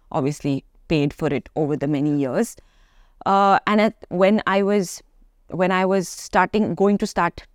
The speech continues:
Tribe, I think the house was already, like, seven, eight years or seven years old or something. So the value had appreciated. So I said, "How about selling this house? Because there's no other way to get any money."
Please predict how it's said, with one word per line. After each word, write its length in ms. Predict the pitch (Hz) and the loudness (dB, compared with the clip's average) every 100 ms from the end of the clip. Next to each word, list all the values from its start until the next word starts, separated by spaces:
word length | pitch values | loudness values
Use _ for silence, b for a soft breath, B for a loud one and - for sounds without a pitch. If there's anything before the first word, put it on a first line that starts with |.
| - | -6
Tribe, 440 | 160 147 135 214 - _ _ _ _ - _ | -2 0 2 0 -2 _ _ _ _ -20 _
I 100 | 170 | -4
think 280 | 175 185 175 | -2 0 0
the 120 | 139 - | -2 -6
house 260 | 156 160 165 | -2 0 2
was 140 | 156 | 0
already, 400 | - 151 147 151 | 0 0 0 0
like, 180 | 147 131 | -2 -4
seven, 400 | - 143 147 131 - | -4 0 0 -2 -4
eight 200 | 127 139 | -6 -4
years 180 | 139 - | -6 -4
or 140 | 143 | -4
seven 340 | 123 - 180 180 | -4 -4 -2 0
years 200 | 170 151 | -2 -4
old 180 | - 147 | -4 -4
or 60 | 139 | -4
something. 380 | 135 139 180 208 | -4 -4 -2 -2
So 280 | 180 175 - _ _ _ - | -2 -2 -4 _ _ _ -4
the 100 | 190 | 2
value 300 | 170 170 190 | 4 4 2
had 180 | 190 156 | 2 0
appreciated. 800 | 160 160 156 156 151 - 139 - _ - _ _ _ _ _ _ | 0 -4 -4 -2 -2 0 -2 -4 _ -20 _ _ _ _ _ _
So 160 | - 156 | -10 -4
I 120 | 151 | -2
said, 180 | 190 175 143 | -2 -4 -4
"How 80 | 156 | 0
about 200 | 233 247 | 0 -2
selling 400 | - 135 151 165 | -4 -2 0 -2
this 120 | - | -4
house? 200 | 131 110 | -8 -6
Because 140 | 143 | -2
there's 200 | 185 175 160 | 0 0 0
no 60 | |
other 160 | 175 196 | 0 0
way 120 | 185 | 0
to 60 | 196 151 | -2 -4
get 80 | - | -6
any 200 | 156 156 | -4 -2
money." 380 | 156 254 175 | 0 2 2